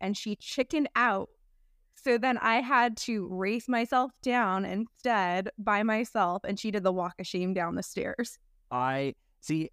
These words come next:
Speaker 2: what was funny is no one was in the line for it, and I get up to it, and the guy's like, "Yeah, you can go in," and he opens it, and I literally look in, I step halfway in, my, I just start freaking out, and I'm not claustrophobic, and I'm not afraid of heights, but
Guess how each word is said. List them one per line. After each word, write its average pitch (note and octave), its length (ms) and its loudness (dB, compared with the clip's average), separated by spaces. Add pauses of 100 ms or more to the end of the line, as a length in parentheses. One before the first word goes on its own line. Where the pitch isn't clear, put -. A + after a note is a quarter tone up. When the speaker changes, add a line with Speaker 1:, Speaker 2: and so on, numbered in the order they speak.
(100)
Speaker 2:
what C3+ 300 0
was D3 140 -6
funny E3+ 260 0
is A#2 120 -2
no C#3 300 0
one F3 240 2
was D3+ 160 -2
in C#3 100 0
the B2+ 80 2
line A2+ 320 0
for F#2 280 -4
it, E2+ 120 -4 (380)
and A#2+ 160 0
I A#2 80 2
get C3 340 0
up C#3 200 0 (200)
to A2 200 0
it, G#2+ 180 -2 (320)
and A#2+ 180 0
the A#2+ 60 -2
guy's A#2+ 260 2
like, B2+ 220 -4
"Yeah, G3+ 160 4
you E3+ 200 2
can D3 160 -6
go C#3+ 200 0
in," B2+ 240 -2
and A#2 100 -2
he A#2+ 160 0
opens C#3 380 -2
it, A#2 160 -4
and A#2+ 100 -4
I A#2+ 80 0
literally C#3+ 460 -2
look B2+ 260 -2 (100)
in, D3 220 0
I A2 80 -2
step C#3 340 -2
halfway C3+ 520 -2
in, A2 320 -4
my, A2 240 0
I A#2 80 -2
just A2+ 180 -4
start A2+ 220 -4
freaking G2+ 440 -2
out, F#2+ 200 -2
and G2+ 100 -4
I'm A#2 100 -2
not F#3 280 2
claustrophobic, A#2 800 0
and G2+ 100 -4
I'm G2 80 -2
not B2 200 0
afraid A2 240 -2
of F2+ 100 -6
heights, A#2 260 -2
but - 140 -10